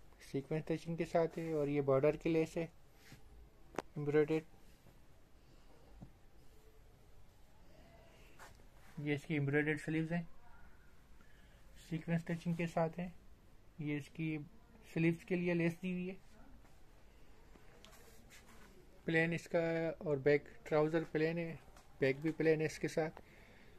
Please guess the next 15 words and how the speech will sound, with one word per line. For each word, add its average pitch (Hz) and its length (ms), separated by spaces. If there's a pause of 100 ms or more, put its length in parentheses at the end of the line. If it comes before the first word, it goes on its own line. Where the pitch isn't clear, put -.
(220)
और 139 200
गेंजा 147 300
का 160 120
दुपट्टा 143 420
है 156 100
एम्ब्रॉयडर्ड, 143 480 (680)
अच्छा 139 260
खूबसूरत 151 440
दुपट्टा 156 340
है 160 180 (960)
और 135 160
रेडी 139 240
दुपट्टा 151 380
है 156 60
इसका। 165 280